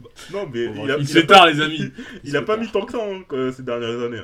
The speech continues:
Speaker 1: En fait, c'est surtout sur l'autofinancement qu'ils ont investi, euh, récemment. Parce que sinon, en soi, euh, François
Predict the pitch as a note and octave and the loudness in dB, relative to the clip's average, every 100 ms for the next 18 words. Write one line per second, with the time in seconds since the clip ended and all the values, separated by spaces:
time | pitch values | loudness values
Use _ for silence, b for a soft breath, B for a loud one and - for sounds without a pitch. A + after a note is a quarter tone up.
0 | - - D3 D3 A#2+ D3 F3+ C#3+ A#2 A#2 | -14 -14 -14 -12 -14 -14 -16 -14 -12 -12
1 | A#2+ A#2 A#2+ A#2+ E3+ E3 A#2 G#2 A2 A2 | -12 -14 -14 -12 -14 -12 -10 -10 -10 -12
2 | A2 G#2+ A#2 A2 A2 - C3 G#2+ G#2 G#2 | -12 -12 -14 -14 -16 -12 -8 -8 -8 -10
3 | C#3+ F3 - _ _ A2 G#2+ G#2+ C3 A2+ | -12 -14 -20 _ _ -20 -18 -14 -12 -12
4 | G#2 D3 D#3 G#2+ F#2 - G1+ - - - | -10 -6 -6 -6 -8 -12 -14 -16 -16 -16
5 | G1+ G1+ - _ - - _ _ _ _ | -18 -20 -20 _ -20 -20 _ _ _ _
6 | _ _ _ _ - A#2 - C3 B2 G2+ | _ _ _ _ -10 -10 -8 -4 -2 -2
7 | F#2+ G2 F#2+ | -6 -10 -14